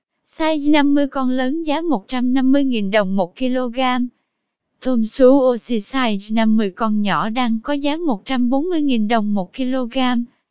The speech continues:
Về chi tiết giá cá, giá ếch, giá tôm thẻ, giá tôm sú hôm nay, mời quý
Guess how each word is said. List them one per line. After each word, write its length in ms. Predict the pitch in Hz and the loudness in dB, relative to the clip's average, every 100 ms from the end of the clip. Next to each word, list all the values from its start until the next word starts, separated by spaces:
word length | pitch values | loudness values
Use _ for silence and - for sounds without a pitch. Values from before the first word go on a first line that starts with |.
| _ _ _ _ _ _ | _ _ _ _ _ _
Về 200 | 196 233 | 2 2
chi 180 | 190 262 | 2 -2
tiết 360 | 233 311 330 - | -2 -2 -2 -2
giá 200 | 262 277 | -2 -2
cá, 360 | - 254 302 - _ - | -2 -2 -2 -8 _ -6
giá 320 | 254 262 311 | 0 2 2
ếch, 280 | - 403 427 _ _ | -2 -4 -4 _ _
giá 280 | - 269 277 | -2 2 2
tôm 380 | 370 302 262 240 | 0 2 2 2
thẻ, 340 | 226 214 170 233 _ _ | -2 -4 -4 -6 _ _
giá 320 | 240 254 254 - | 0 2 2 0
tôm 280 | 294 277 247 | 2 2 2
sú 300 | - 285 339 | -2 -4 -4
hôm 280 | 320 294 277 | -4 -2 0
nay, 160 | 294 | 2
mời 200 | 277 240 | 0 -2
quý 220 | 196 294 | 0 -2